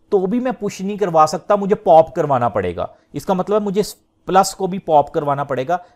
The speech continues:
मैंने प्लस को भी पॉप करवा लिया। अब जब पॉप करवाया तो मेरे पास ये जो स्टैक है ये एम्प्टी हो गया। जब स्टैक एम्प्टी हो गया तो अब मैं माइनस को पुश करवा सकता हूँ,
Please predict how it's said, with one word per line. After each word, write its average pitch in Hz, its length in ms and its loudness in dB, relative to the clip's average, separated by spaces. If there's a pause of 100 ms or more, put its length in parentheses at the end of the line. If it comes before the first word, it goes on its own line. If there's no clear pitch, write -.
(100)
मैंने 139 180 -8
प्लस 117 280 -4
को 143 140 -8
भी 175 120 -6
पॉप 180 280 -2
करवा 165 240 0
लिया। 151 260 -4 (300)
अब 160 180 2
जब 202 160 -2
पॉप 165 240 4
करवाया 185 340 2
तो 190 120 -4
मेरे 160 180 -4
पास 185 240 -2
ये 180 100 -4
जो 165 140 -8
स्टैक 151 400 -2
है 190 60 -2
ये 190 140 -2
एम्प्टी 160 320 -4
हो 120 140 2
गया। 87 220 -8 (960)
जब 165 120 -4
स्टैक 156 380 0
एम्प्टी 185 260 -2
हो 196 120 4
गया 196 180 2
तो 208 120 -4
अब 175 180 0
मैं 180 180 -2
माइनस 165 460 -2
को 202 140 -2
पुश 170 260 -6
करवा 135 380 4
सकता - 320 -4
हूँ, 175 160 -4